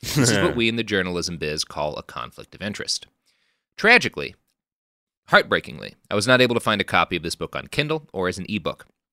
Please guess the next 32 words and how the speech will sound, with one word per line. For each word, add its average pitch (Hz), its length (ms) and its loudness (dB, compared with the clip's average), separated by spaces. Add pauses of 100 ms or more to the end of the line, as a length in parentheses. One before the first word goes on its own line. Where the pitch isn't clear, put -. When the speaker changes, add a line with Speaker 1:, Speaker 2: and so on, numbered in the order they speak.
(200)
Speaker 2:
Can 143 120 -2
I 214 80 0
interrupt 160 480 -2
real 135 120 2
Speaker 1:
Yeah, 214 120 4
Speaker 2:
quick? 135 280 2
That 113 140 -4
Speaker 1:
absolutely. 120 520 -2
That's 95 180 -4
Speaker 2:
I 120 60 2
Speaker 1:
your 139 60 2
Speaker 2:
just 151 160 4
Speaker 1:
job. 139 80 -2
Speaker 2:
wanna 120 220 -2
say 104 640 0 (1160)
I 156 160 2
don't 202 300 -2
feel 135 260 2
like 113 220 -2 (260)
the 101 140 -6
focus 131 500 0
should 107 260 -2
have 92 160 -6
been 101 180 -2
on 98 160 -4
him 98 280 -10
walking 92 600 -6 (380)
as 95 120 -8
much 101 260 -2
as 90 180 -4
what 98 200 0
happened 101 460 -2